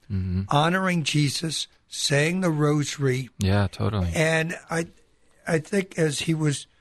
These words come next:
Speaker 2: these were given back in sixteen seventy-three.
Speaker 1: Yep.
Speaker 2: They haven't changed. And I was thinking of the word trust.
Speaker 1: Yeah.
Speaker 2: Our Lord is trustful.
Speaker 1: Yep.
Speaker 2: These are his words. He is saying, "Trust me."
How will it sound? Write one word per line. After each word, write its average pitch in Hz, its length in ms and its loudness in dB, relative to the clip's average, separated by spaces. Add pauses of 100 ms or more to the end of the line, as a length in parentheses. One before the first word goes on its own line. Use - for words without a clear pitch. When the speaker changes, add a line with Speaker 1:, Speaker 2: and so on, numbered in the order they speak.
(180)
Speaker 2:
these 165 280 0
were 139 100 2
given 160 480 0
back 143 400 0
in 117 120 -2
sixteen 143 640 0
seventy-three. 139 920 -2
Speaker 1:
Yep. 190 260 -2 (340)
Speaker 2:
They 156 160 2
haven't 170 400 -2
changed. 113 680 -4 (720)
And 156 120 0
I 170 80 0
was 170 180 0
thinking 202 340 0
of 175 60 2
the 151 80 0
word 156 340 -2
trust. - 640 0 (300)
Speaker 1:
Yeah. 90 240 0 (600)
Speaker 2:
Our 165 160 2
Lord 175 360 0
is 151 140 -4
trustful. - 680 -2 (460)
Speaker 1:
Yep. 90 200 -4 (480)
Speaker 2:
These 170 240 0
are 143 120 4
his 156 380 0
words. 147 520 -2 (240)
He 143 220 0
is 135 140 2
saying, 135 400 0
"Trust - 560 2
me." 92 360 -6